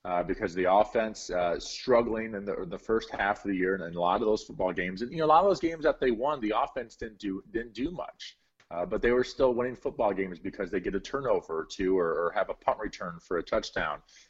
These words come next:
Uh, but when the defense, there's that much pressure on the defense, I feel like they have to play harder. They have to play more on the edge.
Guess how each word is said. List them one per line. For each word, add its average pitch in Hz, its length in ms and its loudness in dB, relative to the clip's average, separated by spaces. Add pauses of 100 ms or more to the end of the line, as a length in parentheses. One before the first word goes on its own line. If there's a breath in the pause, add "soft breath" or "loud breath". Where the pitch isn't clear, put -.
(120 soft breath)
Uh, 85 340 2
but 90 200 0
when 101 140 -4
the 98 60 0
defense, 123 520 0
there's 95 280 0
that 113 160 4
much 123 220 2
pressure 117 380 2
on 135 160 6
the 110 80 0
defense, 107 540 -2
I 85 80 0
feel 101 280 -2
like 92 260 2 (360 soft breath)
they 107 100 0
have 110 260 4
to - 60 -10
play 98 260 -2
harder. 131 520 -2 (260 soft breath)
They 117 80 -6
have 104 200 -2
to 131 60 -18
play 107 200 -4
more 101 320 2
on 101 100 -2
the 92 220 0
edge. - 420 0